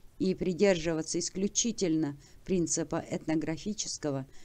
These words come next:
совершенно отвергая историческое право, то есть с этой точки зрения крайним пределом немецких требований все-таки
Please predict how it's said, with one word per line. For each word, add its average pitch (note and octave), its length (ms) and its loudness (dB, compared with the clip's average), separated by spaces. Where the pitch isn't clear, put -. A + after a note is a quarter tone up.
совершенно G3+ 880 4
отвергая F3+ 540 0
историческое F#3+ 840 -2
право, C#3 460 -4
то F#3 120 2
есть F3 200 2
с - 60 -2
этой F3+ 280 2
точки E3+ 360 -4
зрения F3 480 2
крайним F#3+ 540 0
пределом F3 540 0
немецких E3+ 680 0
требований F3+ 640 2
все-таки F#3 500 0